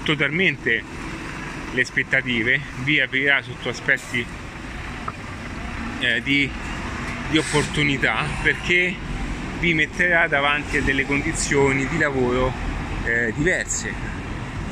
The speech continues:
perché a prescindere se oggi piove, se c'è freddo, qualora ci fosse invece la pioggia o la neve, nulla importa, perché continuerete a fare le cose di sempre,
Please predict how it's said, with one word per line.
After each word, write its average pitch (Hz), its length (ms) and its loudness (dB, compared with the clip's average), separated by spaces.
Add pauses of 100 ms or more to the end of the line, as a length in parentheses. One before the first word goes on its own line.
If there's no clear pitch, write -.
perché 123 360 0
a 131 60 -4
prescindere 156 680 2
se 143 160 0
oggi 127 260 0
piove, 120 400 2
se 107 80 -6
c'è - 200 -6
freddo, 120 520 -4
qualora 120 340 -2
ci 117 100 -4
fosse 120 320 -4
invece 110 280 -4
la 104 80 -2
pioggia 120 400 -2
o - 20 -4
la 131 80 -2
neve, 135 400 -2 (500)
nulla 202 280 4
importa, 143 480 0
perché 143 320 -4
continuerete 165 760 0
a 127 60 -2
fare 123 560 -2 (720)
le 117 120 0
cose 123 280 0
di 113 80 -4
sempre, 107 560 -2